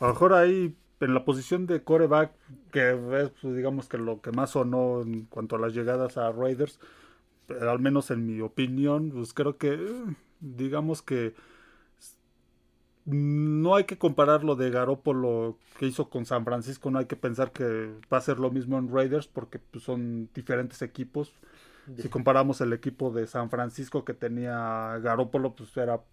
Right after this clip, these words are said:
Speaker 1: prácticamente, tenía que ejecutar bien
Speaker 2: Bien,
Speaker 1: las jugadas.
Speaker 2: nada más no equivocarse.
Speaker 1: Sí, tenía una gran defensiva que fue, si no me equivoco, fue de las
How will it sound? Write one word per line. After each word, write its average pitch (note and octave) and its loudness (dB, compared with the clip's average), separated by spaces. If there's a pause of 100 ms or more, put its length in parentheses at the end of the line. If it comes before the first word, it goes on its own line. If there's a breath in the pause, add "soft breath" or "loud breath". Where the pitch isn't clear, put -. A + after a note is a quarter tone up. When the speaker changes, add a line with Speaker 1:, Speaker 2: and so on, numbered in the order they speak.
Speaker 1:
prácticamente, B2 -6
tenía B2+ -6
que C3+ -6
ejecutar B2 -4 (300)
bien B2 -2
Speaker 2:
Bien, D3 6
Speaker 1:
las C3 -6
jugadas. B2+ 0
Speaker 2:
nada D3 4
más D#3 4
no E3 4
equivocarse. D#3 2
Speaker 1:
Sí, C3+ -2
tenía C3 2
una C3+ 4
gran C3 4
defensiva C3+ 0
que A#2+ -6
fue, B2 -2 (400)
si B2+ -6
no B2 -4
me C3 0
equivoco, B2 -4
fue C3 -2
de B2+ 2
las G#2+ -6